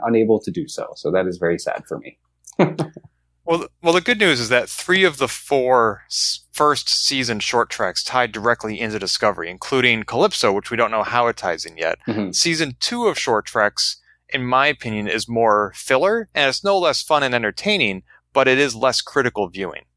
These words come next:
Speaker 1: Gotcha. Yeah, and I would say the, the first Short Treks, although directly tied in, were certainly not necessary to understand the storyline, 'cause I obviously didn't see them until,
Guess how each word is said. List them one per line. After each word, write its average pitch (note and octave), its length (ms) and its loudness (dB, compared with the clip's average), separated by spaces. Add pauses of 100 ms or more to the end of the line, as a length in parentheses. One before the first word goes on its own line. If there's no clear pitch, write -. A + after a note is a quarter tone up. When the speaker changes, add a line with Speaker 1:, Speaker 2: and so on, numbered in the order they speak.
(100)
Speaker 1:
Gotcha. F#2 360 0 (1200)
Yeah, B3+ 120 4
and A#3 100 4
I B3+ 40 6
would C4+ 160 6
say G3+ 140 4
the, E3+ 300 2 (380)
the D#3 100 4
first E3+ 420 4
Short B2+ 260 2
Treks, A#2+ 400 0 (240)
although B2+ 340 4
directly A2+ 420 4
tied G2+ 220 2
in, A2 200 2
were G2+ 120 0
certainly G2+ 400 0
not F#2 420 -2 (100)
necessary F2 840 0
to - 140 -2
understand E2 420 -6
the D#2+ 40 -8
storyline, F2 400 0
'cause F#2 160 4 (120)
I F#2+ 180 6
obviously F2 380 2
didn't F2+ 260 -6
see G2+ 220 -2
them F#2 220 -2
until, F2+ 500 -2